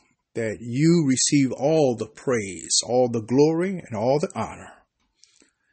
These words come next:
For it is in Jesus' name we do pray. Amen. Praise God. Praise God. We bless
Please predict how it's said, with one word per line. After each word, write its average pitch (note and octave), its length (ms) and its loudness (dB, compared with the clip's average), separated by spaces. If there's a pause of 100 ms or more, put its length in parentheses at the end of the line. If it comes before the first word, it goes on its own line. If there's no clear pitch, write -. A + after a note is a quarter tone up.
(540)
For B2 200 2
it B2 60 6
is D#3 460 4
in G#2+ 300 -2
Jesus' F3 600 -2
name G2+ 420 -4 (140)
we A2+ 160 -2
do C#3+ 340 -2
pray. G2+ 540 -8 (1080)
Amen. A2 720 -2 (300)
Praise G#2 420 -2
God. - 220 -12 (280)
Praise G2 380 -4
God. G2+ 100 -16 (1400)
We C3 160 0
bless B2 300 0